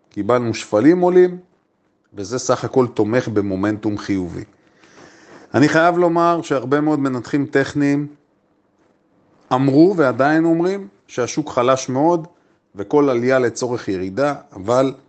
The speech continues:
מי שלא נמצא ולא תפס את המהלך הזה, אז הוא נמצא בבעיה עכשיו, אם הוא נמצא על הגדר, אם הוא יושב על הגדר.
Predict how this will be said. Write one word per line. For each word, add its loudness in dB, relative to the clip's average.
מי 0
שלא 0
נמצא 0
ולא -2
תפס -6
את -12
המהלך -2
הזה, -4
אז -6
הוא 0
נמצא 2
בבעיה 2
עכשיו, -6
אם -6
הוא -8
נמצא -6
על -4
הגדר, -2
אם -4
הוא -6
יושב -6
על -4
הגדר. -4